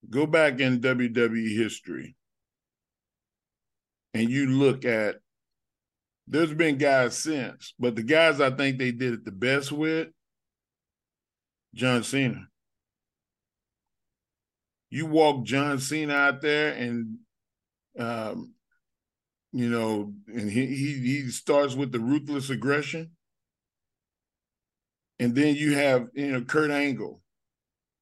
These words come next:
Kurt Angle had dark matches with the top guys in the company for a calendar year before y'all saw him on T V. There was no N X T.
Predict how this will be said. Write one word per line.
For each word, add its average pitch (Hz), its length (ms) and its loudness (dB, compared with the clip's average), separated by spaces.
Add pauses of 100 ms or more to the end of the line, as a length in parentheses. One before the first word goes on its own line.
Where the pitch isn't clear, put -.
(540)
Kurt 180 220 0
Angle 180 300 2
had 143 460 0
dark 156 320 0
matches 110 800 -6 (1040)
with 135 200 -2
the 120 240 -4
top 160 480 0
guys 139 460 0
in 131 100 -2
the 123 80 -2
company 110 460 -6
for 104 280 -4
a 92 40 -14
calendar 139 600 -2
year 104 420 -6 (1800)
before 123 420 0
y'all 113 280 4
saw 107 300 -4
him 101 120 -8
on 95 160 -10
T 104 200 -4
V. - 280 -14 (1500)
There 127 120 2
was 135 180 4
no 131 180 4
N 123 200 2
X 113 260 -4
T. 110 460 -4